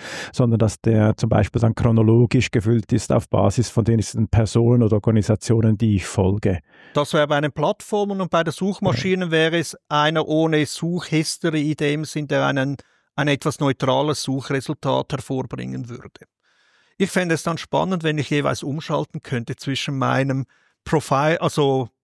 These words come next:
Speaker 2: Profil mit Profiling und einem ohne.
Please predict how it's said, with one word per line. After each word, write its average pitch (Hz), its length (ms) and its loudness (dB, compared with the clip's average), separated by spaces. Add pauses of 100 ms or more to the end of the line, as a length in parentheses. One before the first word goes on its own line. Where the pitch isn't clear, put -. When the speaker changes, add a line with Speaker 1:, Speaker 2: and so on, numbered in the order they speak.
(140)
Speaker 2:
Profil 151 440 0
mit 185 180 0
Profiling 180 640 -2
und 151 320 -8
einem 131 440 -6
ohne. 117 400 -6